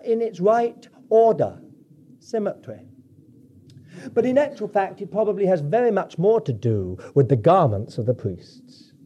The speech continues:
You get that in Exodus, I think it's, uh, chapter twenty-five, twenty-six, twenty-seven, twenty-eight. You see, you, you can't offer yourself willingly unless you're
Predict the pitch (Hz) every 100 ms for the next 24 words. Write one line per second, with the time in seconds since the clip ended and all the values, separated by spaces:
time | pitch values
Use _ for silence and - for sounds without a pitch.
0 | - - - - - - - _ - -
1 | - - - 175 185 202 190 180 180 180
2 | - 185 - 143 127 123 151 147 170 156
3 | 131 131 147 147 - - 190 - - 156
4 | - 175 160 143 156 139 135 123 - _
5 | _ _ - 160 160 156 147 151 139 143
6 | 139 - - 147 - 135 127 131 123 127
7 | 101 - _ _ _ _ _ _ _ _
8 | _ _ _ _ _ _ _ _ - 262
9 | - 262 240 226 - _ _ _ _ _
10 | - - _ _ _ _ _ _ 247 254
11 | 254 - _ _ - 240 240 262 262 208
12 | 190 - 147 131 - 147 127 - 139 135
13 | 117 113 123 135 - 135 120